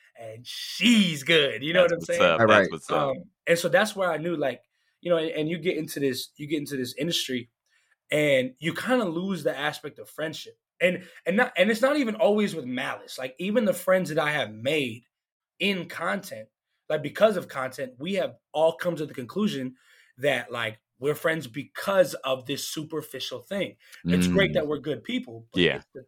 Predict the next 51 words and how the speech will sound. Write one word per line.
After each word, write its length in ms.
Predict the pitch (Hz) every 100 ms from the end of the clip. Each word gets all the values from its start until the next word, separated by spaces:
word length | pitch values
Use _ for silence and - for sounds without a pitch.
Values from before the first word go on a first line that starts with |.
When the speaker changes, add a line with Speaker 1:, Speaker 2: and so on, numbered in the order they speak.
| -
Speaker 1:
it's 200 | 147 -
the 100 | 139
binder 500 | 117 156 175 139 117
of 160 | 110
us. 240 | 107 - -
Like, 120 | 123
it, 160 | 151 165
it's 120 | 170
the 100 | 190
thing 220 | 190 208
that 200 | 180 123
brought 220 | 180 170 160
us 100 | -
together. 440 | 139 160 147 - _ _ _ -
We 140 | 170
stayed 560 | - - 202 254 165 139
because 360 | 147 156 123
we 160 | 123 117
fuck 180 | 127 117
with 100 | 113
each 200 | 113 123
other, 220 | 120 120 - _ _ -
but 80 |
we 120 | 131 135
were 120 | 113
brought 320 | 113 196 -
together 360 | 147 135 131 117
because 340 | 127 135 123
of 100 | 107
follower 440 | - 135 120 101 -
counts, 320 | - - - -
unfortunately. 600 | 180 170 233 - 113 104 _ -
Speaker 2:
Yeah. 280 | 107 82 143
Speaker 1:
You 60 |
know? 220 | 151 175 _ _ -
Speaker 2:
But 100 | 131
Speaker 1:
So 120 | 180
I 100 | 175 180
think 140 | 185
in 100 | 175
Speaker 2:
yeah, 320 | 98 73 69 -
no, 140 | 95
I 40 | 110
feel 220 | 131 101
that. 140 | 73
That's 160 | 98 180
good 200 | 240 175
though. 180 | 92 78
Like, 200 | 85 92
'cause 320 | 113 101
Speaker 1:
Yeah. 60 | -